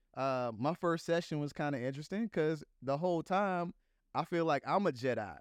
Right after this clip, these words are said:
I'm like, "I know what you doing." <laughs> Like, like, you, you asking me questions, but I know where you going.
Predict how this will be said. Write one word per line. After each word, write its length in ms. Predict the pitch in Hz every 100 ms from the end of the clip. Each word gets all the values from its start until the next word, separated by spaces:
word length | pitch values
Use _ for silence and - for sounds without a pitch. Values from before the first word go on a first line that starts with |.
| -
I'm 140 | 190
like, 180 | 226 226
"I 60 | 254
know 160 | 403 392
what 160 | -
you 80 | 269
doing." 300 | 220 127 190 -
<laughs> 160 | - -
Like, 1120 | 233 220 254 - 196 180 339 285 294 269 240
like, 200 | 262 247
you, 160 | 262 294 - -
you 140 | - 285
asking 320 | 269 254 226
me 100 | 247 320
questions, 460 | 277 269 269 277 - 170 180
but 80 |
I 120 | 285 370
know 140 | 381 330
where 80 |
you 120 | 285 262
going. 300 | 240 262